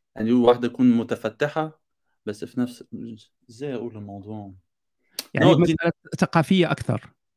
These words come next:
Speaker 1: ثقافية أكثر، c'est plus
Speaker 2: أوكي،
Speaker 1: ثقافية.
Speaker 2: أوكي، مفهوم، مفهوم. آه، أوكي عزيزي، آه، أظن أن ال-، الكثير من ال-، <laughs> من ال-، من ال-، البنات سمعوا ال-،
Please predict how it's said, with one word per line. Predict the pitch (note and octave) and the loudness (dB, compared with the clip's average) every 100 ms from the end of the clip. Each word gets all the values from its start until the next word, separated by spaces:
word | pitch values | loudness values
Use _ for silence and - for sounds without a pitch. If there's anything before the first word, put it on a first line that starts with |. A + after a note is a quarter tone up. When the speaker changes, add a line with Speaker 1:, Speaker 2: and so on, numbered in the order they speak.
| _ _ _ - - | _ _ _ -18 -8
Speaker 1:
ثقافية | - B2 B2+ D3 C3+ | -6 0 0 2 2
أكثر، | - - - - | 0 -6 -20 -20
c'est | - - | -20 -2
plus | F#3+ | 0
Speaker 2:
أوكي، | G3+ | 2
Speaker 1:
ثقافية. | C#3 | 0
Speaker 2:
أوكي، | B2+ - | -2 -2
مفهوم، | B2+ A#2 B2+ G#2+ | -2 2 0 0
مفهوم. | A2 - G#2+ - - - - _ | -2 -2 -4 -6 -20 -20 -20 _
آه، | - D#3+ D#3 D#3+ - | 2 4 4 0 -4
أوكي | - | 2
عزيزي، | C4+ B3 B3+ F3 D#3 - | 4 6 4 4 4 4
آه، | D#3+ D#3+ D3+ | 4 4 2
أظن | E3 E3+ G#3+ | 2 4 4
أن | G#3 G3 | 4 4
ال-، | F#3 F3 | 4 4
الكثير | E3 D3+ - E3 G#3 F#3 | 2 2 2 2 2 4
من | F3 | 4
ال-، | D#3+ | 4
<laughs> | D#3+ - F#3 - | 2 2 2 4
من | F3+ D#3+ | 2 2
ال-، | F3+ D#3 - F3+ G#3+ F#3 D#3+ - | 2 2 0 0 2 2 -2 -2
من | D#3 D3 | 0 2
ال-، | D3+ D3 | 2 2
البنات | C#3 C3+ A#2+ C#3 D#3 D#3 | 2 2 2 2 2 0
سمعوا | - D#3+ D3 C#3 | 0 2 4 2
ال-، | C#3 C3 | 2 2